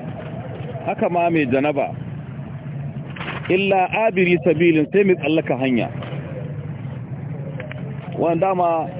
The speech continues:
ya biya wuce ɗina. Hatta tattu sai kun yi wanka, in ji Allah madaukakin sarki. Sai kun yi wanka. Fa idza tawadda'a jaza lahu al-mukth fil majlis thubutu dhalika an, an jama'atin min as-sahabati. Sai ce amma in yayi arwalla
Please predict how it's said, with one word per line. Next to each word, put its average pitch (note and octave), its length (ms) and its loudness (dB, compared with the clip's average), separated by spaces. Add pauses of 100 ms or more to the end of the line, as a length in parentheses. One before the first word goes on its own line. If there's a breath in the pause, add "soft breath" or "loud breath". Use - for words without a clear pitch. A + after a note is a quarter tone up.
ya F3 160 8
biya F3+ 160 8
wuce D#3+ 240 4
ɗina. C3+ 320 4 (1400)
Hatta F3+ 640 2 (1040)
tattu D#3 380 0
sai F3 80 4
kun E3+ 140 4
yi E3+ 60 4
wanka, D#3+ 360 2
in B2+ 100 0
ji B2 60 4
Allah C3 260 2
madaukakin A2+ 460 0
sarki. A2 280 2
Sai F3+ 120 8
kun F3+ 100 6
yi E3+ 60 6
wanka. D#3 400 4 (1500)
Fa A#3+ 80 6
idza G#3 280 4
tawadda'a D#3+ 840 4 (100)
jaza G#3 260 6
lahu F3+ 160 4
al-mukth E3+ 360 4
fil D#3 100 6
majlis D#3 360 4
thubutu D#3+ 320 6
dhalika D#3+ 460 4
an, D3+ 220 0
an D3+ 120 2
jama'atin D#3+ 380 4
min D3 140 6
as-sahabati. B2 560 0 (1120)
Sai F#3+ 140 8
ce - 160 2
amma E3 320 2
in A#3 120 8
yayi B3+ 200 8
arwalla D#3 480 4